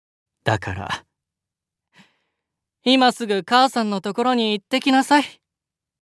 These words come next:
こんな時間まで練習して、「ちゃんと休み取れよ」とか言われてもどうしろってんだよな。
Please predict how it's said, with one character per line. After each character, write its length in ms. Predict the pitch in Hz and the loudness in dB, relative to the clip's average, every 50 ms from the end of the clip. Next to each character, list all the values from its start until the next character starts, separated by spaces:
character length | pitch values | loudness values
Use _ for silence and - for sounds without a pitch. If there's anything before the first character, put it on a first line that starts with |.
| _ _ _ _ _ _ _ _ _ _ _ _ _ _ _ _ _ _ _ | _ _ _ _ _ _ _ _ _ _ _ _ _ _ _ _ _ _ _
こ 220 | - - 220 214 208 | 0 2 4 4 4
ん 160 | 208 214 208 | 4 2 2
な 140 | 208 214 202 | 2 0 0
時 100 | 175 196 | 0 2
間 180 | 233 226 220 | 2 2 4
ま 120 | 220 247 220 | 4 2 2
で 100 | 190 170 | 2 -2
練 200 | 170 175 196 202 | -2 -4 -6 -8
習 220 | - - 226 220 | -6 -6 -6 -6
し 120 | 208 - - | -6 -6 -4
て、 160 | 240 247 196 - - _ _ _ _ _ _ _ _ _ _ - | -2 -2 -2 -4 -10 _ _ _ _ _ _ _ _ _ _ -8
「ち 120 | - 160 | -2 0
ゃ 80 | 165 202 | 0 0
ん 140 | 220 196 | 0 0
と 120 | - 214 208 | 0 2 2
休 220 | 220 220 - - | 2 0 0 -2
み 120 | 226 233 170 | -2 -2 0
取 180 | 214 220 226 | 0 2 2
れ 40 | 220 | 4
よ」 280 | 202 220 247 214 - _ _ _ _ _ - | 4 6 4 4 4 _ _ _ _ _ -10
と 100 | - 190 | -10 -10
か 200 | 175 - 147 135 | -8 -6 -6 -4
言 140 | 131 117 123 | -4 -4 -4
わ 100 | 135 139 | -4 -2
れ 120 | 147 147 | -4 -4
て 100 | 156 160 | -4 -4
も 140 | 143 131 120 | -4 -4 -4
ど 300 | 143 185 240 320 381 415 | -6 -6 -4 -4 -4 -4
う 40 | 415 | -4
し 100 | - - | -2 0
ろ 100 | 269 226 | -2 -2
っ 40 | 208 | -2
て 160 | - - 190 | -2 -2 -2
ん 80 | 185 175 | -2 0
だ 80 | 170 | 0
よ 60 | 165 | 0
な。 360 | 160 165 190 214 233 247 247 | 0 0 -2 0 0 0 -2